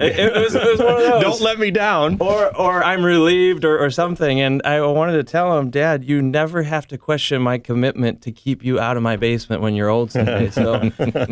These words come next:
Speaker 1: I, I will always bring my best for you. But, um, I, I had to throw a little cold water on his, his outlook here, because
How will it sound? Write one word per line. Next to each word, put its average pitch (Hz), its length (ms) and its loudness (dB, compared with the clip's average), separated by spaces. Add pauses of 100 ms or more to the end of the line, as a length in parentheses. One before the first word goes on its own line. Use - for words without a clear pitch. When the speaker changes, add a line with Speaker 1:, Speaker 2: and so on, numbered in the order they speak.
Speaker 1:
I, 131 440 0 (180)
I - 20 0
will 151 140 2
always 151 380 2
bring 165 280 0
my 147 160 0
best 139 300 -4
for 135 100 -4
you. 135 280 2
But, 117 260 -2 (340)
um, 143 380 0
I, 175 140 -2
I 190 100 0
had 247 160 0
to 247 80 0
throw 220 220 0
a - 20 -2
little 190 180 0
cold 180 280 -2
water 190 500 2
on 135 360 -2
his, 143 600 -2
his 135 200 -2
outlook 175 400 -2
here, 131 220 -2
because 139 580 -4